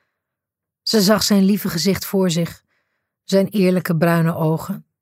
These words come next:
zijn rustige handen in de gloed van het vuur van de open haard.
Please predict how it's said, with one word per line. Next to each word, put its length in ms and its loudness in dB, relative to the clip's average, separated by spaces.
zijn 220 2
rustige 400 0
handen 480 2
in 100 -2
de 60 -2
gloed 320 -2
van 140 -2
het 140 -2
vuur 300 0
van 120 0
de 80 0
open 280 -4
haard. 440 -4